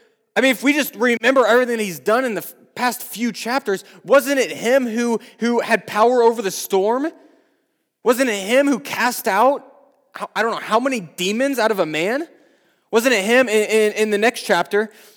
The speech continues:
chapter five, he healed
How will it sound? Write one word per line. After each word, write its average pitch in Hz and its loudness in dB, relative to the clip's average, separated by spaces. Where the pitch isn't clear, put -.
chapter 233 2
five, 214 2
he 226 0
healed 277 0